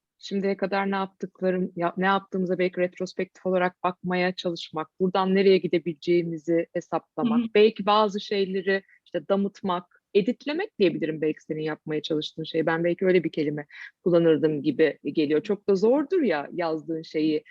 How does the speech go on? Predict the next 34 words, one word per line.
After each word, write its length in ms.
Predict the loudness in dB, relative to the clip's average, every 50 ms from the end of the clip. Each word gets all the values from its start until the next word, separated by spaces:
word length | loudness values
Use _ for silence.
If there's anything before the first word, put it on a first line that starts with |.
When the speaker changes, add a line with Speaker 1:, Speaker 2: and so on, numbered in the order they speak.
| -20 _ _
Speaker 1:
kısaltmaya 540 | -20 -4 -2 -2 -2 -2 -4 -6 -6 -6 -6
çalışmak, 500 | -6 -10 -10 -10 -10 -8 -8 -8 -8 _ _
elden 400 | 0 0 0 0 -4 -6 -6 -4
geçirmeye 460 | -6 -6 -6 -8 -10 -8 -6 -6 -8
çalışmak, 420 | -8 -8 -12 -12 -10 -10 -12 -12 _ _
editlemeye 580 | -6 -6 -6 -8 _ -8 -6 -4 -4 -4 -4 -6
çalışmak. 580 | -4 -4 -4 -4 -4 -6 _ -4 -6 -4 -6 -18 -18 -18 -18 _ _
Biraz 200 | 4 4 6 6
öyle 240 | 6 6 4 2 0
bu 100 | -4 _
kadar 460 | 2 2 4 4 2 2 2 0 _
çok 260 | -2 -2 -2 -2 _ _ -6
yönlü, 520 | -4 -2 -2 -2 -2 -4 -4 -4 -6 -6
çok 200 | -6 -10 -10 -8 -6
zengin, 720 | -8 0 2 4 4 4 4 2 2 2 0 0 -4 -8 _ -18 -20 -20 -20 -20 -20 _ _ 0
e, 300 | 2 4 6 4 4 2 _ _ _ _
dallı 380 | 2 4 4 4 4 2 2 2
budaklı, 600 | 2 2 0 0 -2 -4 _ _ -2 0 0 0
aynı 300 | -2 -6 -10 -10 -10 -10
hay-, 220 | -10 -8 -8 -8 -4
hayat 340 | -2 0 0 0 0 _
ağacı 300 | -2 0 0 0 -2 -4
gibi 260 | -6 -4 -4 -4 2 0
bir 160 | 0 0 0 -14 -20 -20 -20 _ _
pratiğin 720 | 0 2 2 2 2 2 0 2 4 4 4 2 0 -2 _
içinden, 720 | -10 -10 -6 -4 -2 -2 0 -2 -2 -2 -4 -4 -6 -10 _ _
e, 60 | -4 -2 -2 0 0 0 0 0 0 0 -2 -2 -4 _ _ _ _
evet, 240 | 2 2 2 2 -2 _ _
bir 120 | -6 -6 -4 _
atölye 440 | -8 -2 2 2 2 4 4 2 2
mekanının 800 | 2 -2 -4 _ -6 -6 -4 -4 -2 -2 -2 -2 -2 -4 _ _
olması, 580 | -2 -2 0 0 0 -2 -4 _ _ -6 -6 -2
belki 340 | 0 0 0 0 -2 -4 2
bir 180 | 2 2 2